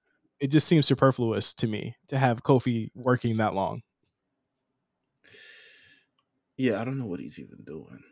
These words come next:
Speaker 2: to be honest with you.
Speaker 1: And
Speaker 2: I
Speaker 1: then
Speaker 2: think
Speaker 1: he
Speaker 2: they just
Speaker 1: won.
Speaker 2: wanted L A Knight on the show. Yeah, and then he
Speaker 1: And he,
Speaker 2: won.
Speaker 1: and he fucking won! I was
Speaker 2: Send
Speaker 1: like,
Speaker 2: the
Speaker 1: "What the
Speaker 2: kids
Speaker 1: f-,"
Speaker 2: home happy.
Speaker 1: I was like, "What the fuck is going on with you guys? <laughs> You just lost the match and disappeared for two weeks, and then you, you beat him again."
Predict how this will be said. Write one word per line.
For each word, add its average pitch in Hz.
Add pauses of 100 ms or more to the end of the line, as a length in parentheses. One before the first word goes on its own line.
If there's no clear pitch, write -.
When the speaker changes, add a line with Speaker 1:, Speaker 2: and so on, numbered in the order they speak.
(200)
Speaker 2:
to -
be 98
honest 87
with -
you. 64
Speaker 1:
And 113 (280)
Speaker 2:
I -
Speaker 1:
then 494
Speaker 2:
think 466
Speaker 1:
he 523
Speaker 2:
they 571
just 571
Speaker 1:
won. -
Speaker 2:
wanted -
L 123
A 120
Knight 113
on 110
the 101
show. 98
Yeah, 104
and 92
then 87
he 87
Speaker 1:
And 82
he, 76
Speaker 2:
won. -
Speaker 1:
and 87 (260)
he 508
fucking 494
won! 554
I 156
was 135 (400)
Speaker 2:
Send -
Speaker 1:
like, -
Speaker 2:
the 427
Speaker 1:
"What 480
the -
Speaker 2:
kids 107
Speaker 1:
f-," -
Speaker 2:
home 101
happy. 95 (760)
Speaker 1:
I - (240)
was -
like, -
"What 539
the 539
fuck -
is -
going 381
on 480
with 453
you 285
guys? -
<laughs> - (460)
You 359
just 427
lost 320
the 320
match 254
and 220
disappeared 226
for 196
two 226
weeks, 214
and 196
then 196
you, 185
you 196
beat 165
him 202
again." 110